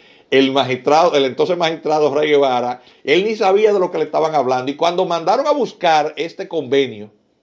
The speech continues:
"Ah, pero sí, no hay problema, vamos a ver", porque dice privilegio de inmunidad, pero no dice de qué.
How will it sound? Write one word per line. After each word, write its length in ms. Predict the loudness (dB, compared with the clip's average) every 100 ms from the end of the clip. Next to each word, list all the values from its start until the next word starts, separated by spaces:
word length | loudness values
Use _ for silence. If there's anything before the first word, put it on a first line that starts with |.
| _
"Ah, 160 | -4 -2
pero 160 | -2 -4
sí, 180 | -6
no 100 | -6
hay 60 | -6
problema, 460 | -6 -4 -4 -4 -6
vamos 180 | -6
a 40 | -4
ver", 240 | -6 -6 _ -8
porque 140 | -4
dice 100 | -2
privilegio 320 | -2 -2 0 -2
de 80 |
inmunidad, 400 | -2 -4 0 0
pero 140 | 0 -2
no 60 |
dice 180 | -2 -2
de 120 | -2
qué. 340 | 0 -4 -4